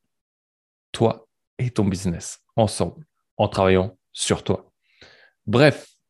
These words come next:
je te remercie d'avoir écouté cet épisode jusqu'au bout. Je t'invite une nouvelle fois à mettre une note cinq étoiles sur Apple Podcast et Spotify et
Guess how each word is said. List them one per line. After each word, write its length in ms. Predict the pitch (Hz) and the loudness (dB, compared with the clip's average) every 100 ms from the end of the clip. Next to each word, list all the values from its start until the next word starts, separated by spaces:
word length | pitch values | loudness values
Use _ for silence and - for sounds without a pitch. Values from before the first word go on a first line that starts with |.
| _ | _
je 100 | - | -4
te 60 | 107 | 0
remercie 320 | 107 123 - | 2 2 2
d'avoir 240 | 135 120 123 | 2 4 2
écouté 580 | 120 117 - 123 123 - | 0 -6 0 0 0 -6
cet 240 | - 104 | -4 -2
épisode 400 | 113 117 104 104 | -2 -2 0 0
jusqu'au 420 | 101 104 147 - 117 | 2 0 0 2 0
bout. 220 | 104 113 | 2 0
Je 80 | - | 0
t'invite 340 | 107 113 - | 0 0 -4
une 60 | 127 | 0
nouvelle 200 | 120 117 | 0 0
fois 380 | - 127 123 _ _ _ _ | 2 0 0 _ _ _ _
à 120 | 104 | -2
mettre 260 | 107 107 107 | -2 -2 -2
une 80 | |
note 160 | 107 101 | 0 0
cinq 300 | - 147 135 | 0 -2 0
étoiles 280 | 139 127 113 | 0 2 0
sur 240 | - 123 | 0 0
Apple 280 | 123 127 113 | 0 0 0
Podcast 500 | 117 117 113 107 - - | 0 -2 -2 -2 -8 -6
et 80 | |
Spotify 680 | 131 - 120 104 - 113 127 123 - - _ _ - | -6 -2 -4 -4 2 4 4 -2 -16 -20 _ _ 2
et 340 | 143 156 151 | 4 4 -2